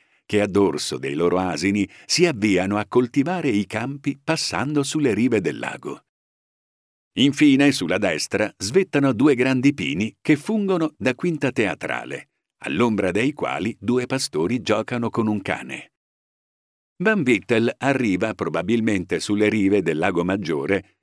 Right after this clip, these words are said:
nella seconda metà degli anni ottanta, proprio su invito della famiglia Borromeo, che gli offre ospitalità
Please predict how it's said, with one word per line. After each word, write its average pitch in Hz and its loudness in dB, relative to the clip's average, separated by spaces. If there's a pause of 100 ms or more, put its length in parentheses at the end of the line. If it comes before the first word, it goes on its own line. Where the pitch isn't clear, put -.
nella 143 0
seconda 196 0
metà 143 0
degli 117 -2
anni 131 2
ottanta, 67 -6 (260)
proprio 113 -2
su 120 2
invito 117 4
della 104 2
famiglia 101 2
Borromeo, 90 -2 (240)
che 160 0
gli 151 2
offre 135 0
ospitalità 95 -2